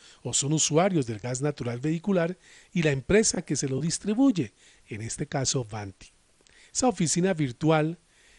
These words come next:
que usted puede inmediatamente contactar a través de internet por el portal grupo vanti punto com, entrega suficientes herramientas para minimizar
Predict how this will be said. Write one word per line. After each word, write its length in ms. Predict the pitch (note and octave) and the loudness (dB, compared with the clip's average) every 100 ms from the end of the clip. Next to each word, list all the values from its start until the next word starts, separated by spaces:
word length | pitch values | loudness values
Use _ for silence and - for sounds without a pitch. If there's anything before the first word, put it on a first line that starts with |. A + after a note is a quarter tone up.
| _ | _
que 160 | - C#3 | -6 -4
usted 500 | B2 - - E3 E3 - | -2 -2 2 2 2 0
puede 520 | E3+ E3 C#3 A2 B2+ _ _ _ _ _ _ _ _ _ _ _ | 4 6 4 -2 -10 _ _ _ _ _ _ _ _ _ _ _
inmediatamente 1300 | - D3 C#3 C3 D3 D#3+ - F3 E3+ E3+ - E3+ - _ _ _ _ _ _ _ | -4 0 2 2 2 0 0 2 2 2 2 0 0 _ _ _ _ _ _ _
contactar 760 | D3 C3+ - B2 - - E3 E3+ | 0 0 -2 -6 -4 0 2 2
a 100 | D#3+ | 0
través 340 | C#3 B2+ C#3 | 0 0 0
de 100 | D#3+ | 0
internet 600 | D#3 D3 E3 D3+ D#3 C3+ | 0 -2 -2 0 0 0
por 160 | - A#2+ | -4 -4
el 100 | A2+ | -4
portal 520 | B2 A#2+ - D#3+ D#3+ - - - | -6 -6 -2 -2 -4 -10 -20 -2
grupo 460 | D#3 G3+ - C#3 G#2+ | 4 4 4 -4 0
vanti 360 | D3+ D3+ B2+ | 0 0 -2
punto 420 | A#2 F3+ E3+ D3+ C3 | -2 0 2 0 0
com, 320 | C#3+ B2+ B2+ _ _ _ _ _ _ | 0 0 -8 _ _ _ _ _ _
entrega 500 | D#3+ D#3+ E3+ G3+ A3+ A#3 | 0 0 4 4 4 4
suficientes 840 | F3+ - D3 - F#3 G#3 A3 F#3+ | 2 2 0 0 2 2 0 0
herramientas 720 | F3 D3 C#3+ E3 F3+ G3 F#3 | 0 2 2 2 2 0 -2
para 240 | - D#3 D3+ | 0 0 2
minimizar 800 | F3+ A#3+ A3 G3 D#3+ - - | 2 2 2 0 -2 -4 -6